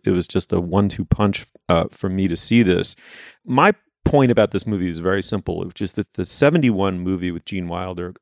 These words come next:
is as close to a child-hating movie as a ch-, children's movie could possibly be. Um,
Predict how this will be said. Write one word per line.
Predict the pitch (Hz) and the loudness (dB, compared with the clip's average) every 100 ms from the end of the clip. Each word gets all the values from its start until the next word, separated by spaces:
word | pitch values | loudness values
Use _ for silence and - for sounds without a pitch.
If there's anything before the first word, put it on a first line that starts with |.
| _ | _
is | - 90 | -8 -6
as | 82 | -6
close | - - 113 107 127 131 | -10 -10 2 6 6 4
to | - 95 | -4 -8
a | |
child-hating | - - 90 104 104 98 95 90 87 92 _ _ _ _ _ _ _ _ - | -8 -4 0 0 0 -2 -4 -4 -8 -14 _ _ _ _ _ _ _ _ -2
movie | 101 107 104 92 | 4 6 6 2
as | 90 | 0
a | 90 | -6
ch-, | - - - | -10 -14 -6
children's | - 110 98 92 | 0 0 0 -4
movie | 95 90 87 | -6 -4 -6
could | 98 - | -6 -6
possibly | - 90 95 95 92 90 | -2 -2 -4 -6 -6 -6
be. | 92 90 98 107 _ - - _ | -6 -6 -6 -10 _ -20 -20 _
Um, | 104 98 95 | 0 0 -2